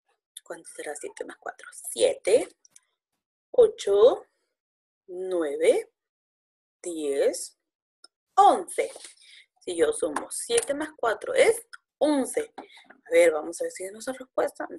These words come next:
No, no, no es nuestra respuesta. Ahora, si sumamos siete más cinco, ¿cuánto será?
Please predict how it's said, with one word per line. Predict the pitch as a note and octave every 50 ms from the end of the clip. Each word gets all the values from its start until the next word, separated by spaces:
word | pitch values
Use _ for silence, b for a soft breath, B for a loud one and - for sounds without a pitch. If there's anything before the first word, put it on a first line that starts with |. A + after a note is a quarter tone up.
| - D#3+
No, | D#3+ F3 F#3 F3+ F3
no, | E3 E3 E3 -
no | F3+ G#3
es | B3 C4+ - - -
nuestra | F#3 F3 - - F3
respuesta. | - - - - _ _ - - - - - - _ B B B B B B B B B _
Ahora, | - E3+ E3 D#3 D3 D3
si | - - D#3+
sumamos | - E3+ E3+ D#3 D#3 D#3+ D#3+ D#3+ -
siete | - G#3 G3+ G3 - A#3 A#3+
más | C4 D4+ D4+ D4+
cinco, | - D4+ D4 C#4+ - E4 D#4+ -
¿cuánto | - G#4+ G#4+ A4 A4
será? | A4 G4+ - -